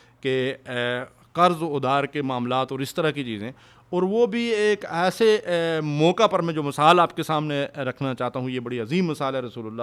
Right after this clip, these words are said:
صلی اللہ علیہ وسلم کی، کہ فتح مکہ کے بعد، غزوہ حنین کی تیاری کے لیے، آ، جب کچھ مالی، آ،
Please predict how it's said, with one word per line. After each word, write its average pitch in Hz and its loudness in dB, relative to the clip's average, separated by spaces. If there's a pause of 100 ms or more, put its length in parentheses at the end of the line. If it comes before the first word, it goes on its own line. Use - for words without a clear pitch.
(120)
صلی 107 -12
اللہ 110 -8
علیہ 107 -8
وسلم 120 -10
کی، 127 -14 (460)
کہ 175 0 (720)
فتح 226 -2
مکہ 160 0
کے 135 -6
بعد، 107 -2 (1300)
غزوہ 185 0
حنین 156 -2
کی 135 -6 (260)
تیاری 123 0
کے 110 -6
لیے، 98 -8 (800)
آ، 113 -2
جب 139 -2 (100)
کچھ 135 -2 (120)
مالی، 123 -4 (100)
آ، 127 -18